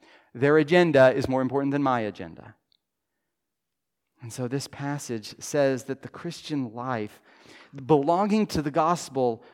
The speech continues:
looks like thinking that others are more important than we are. I had a pastor when I was in seminary.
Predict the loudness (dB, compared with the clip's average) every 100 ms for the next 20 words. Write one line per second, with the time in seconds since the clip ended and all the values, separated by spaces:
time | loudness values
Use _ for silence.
0 | -14 -2 -2 -2 -8 -10 -8 -8 -8 -12
1 | -20 _ _ _ -8 -6 -4 -6 -6 -8
2 | -14 _ -8 -6 -4 -4 0 -2 -4 -8
3 | -10 -8 -8 -10 -12 -12 -14 -14 -16 -14
4 | -16 -18 -20 _ _ _ _ _ _ _
5 | _ _ _ _ _ _ _ _ _ -12
6 | -6 -4 -4 -4 -4 -4 -4 -4 -4 -6
7 | -4 -4 -4